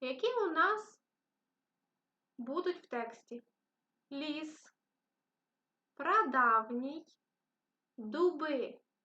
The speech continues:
розлогі.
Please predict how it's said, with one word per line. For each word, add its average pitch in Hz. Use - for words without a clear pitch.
розлогі. 240